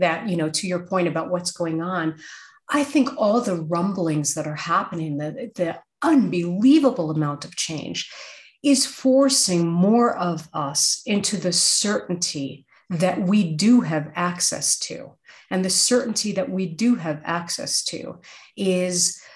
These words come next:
the certainty of our mindset, using our minds in a constructive way rather than a destructive way. You know, when, when, um, when that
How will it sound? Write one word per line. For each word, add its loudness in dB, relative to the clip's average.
the -2
certainty -2
of 0
our -2
mindset, -2
using 2
our -2
minds 0
in -10
a -12
constructive -2
way -6
rather -2
than -2
a -4
destructive -2
way. -10
You 2
know, 4
when, 4
when, 2
um, 0
when 2
that -2